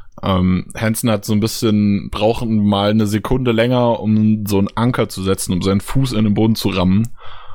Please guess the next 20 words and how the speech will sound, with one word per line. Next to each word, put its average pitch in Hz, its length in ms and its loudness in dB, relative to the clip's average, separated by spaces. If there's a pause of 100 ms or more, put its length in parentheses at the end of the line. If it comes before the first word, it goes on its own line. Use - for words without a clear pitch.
(480)
Und 101 180 -2
dadurch, 110 240 0
dass 110 140 -4
er 104 140 0
so 110 320 2
schon 104 320 0
wenig 95 340 -2 (140)
Kraft - 320 -4
und 95 360 -4
Masse 98 460 -2
und - 220 -2
Power 95 320 2
hat, - 360 -6 (460)
ist, - 640 -4
kommt 107 240 -2
dazu 110 340 -2
halt 107 260 0
dann 101 500 2
bei, 92 480 0 (340)
ähm, 92 540 0